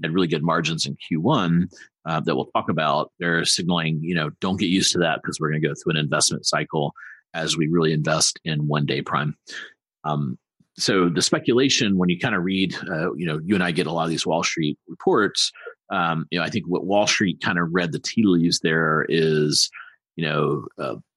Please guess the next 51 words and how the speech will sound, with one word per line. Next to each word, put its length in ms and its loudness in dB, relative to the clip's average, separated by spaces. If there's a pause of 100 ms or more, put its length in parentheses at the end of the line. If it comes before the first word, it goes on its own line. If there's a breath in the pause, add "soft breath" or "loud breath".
(120)
Prime 300 2
now 280 2
is 140 2
in 200 0
fifty 420 -6
to 120 -6
seventy-five 640 -2
U 120 -2
S 180 -2
market. 480 -2
So 160 -8
maybe 400 2
in 120 4
those 240 2
metros 540 -2
by 160 -4 (140)
Prime 280 0
Day, 360 -2 (500 loud breath)
uh, 140 -2
which 320 -4
will 100 2
be 440 0
July, 680 0
which 120 -6
has 120 0
historically 460 0
been 160 0
in 80 0
July. 420 0
We 120 -4
don't 100 -6
know 100 -4
when 140 0
it'll 160 -2
be 140 -2
this 260 0
year, 140 -2
but 100 -2
I 60 -2
imagine 360 -4 (380)
July. 320 0 (560 loud breath)
Um, 320 -2 (100)
and 120 2
then 200 2
by 160 2
holiday 420 2
nineteen, 800 2
we'll 120 0
see 180 2
a 40 2
much 240 -2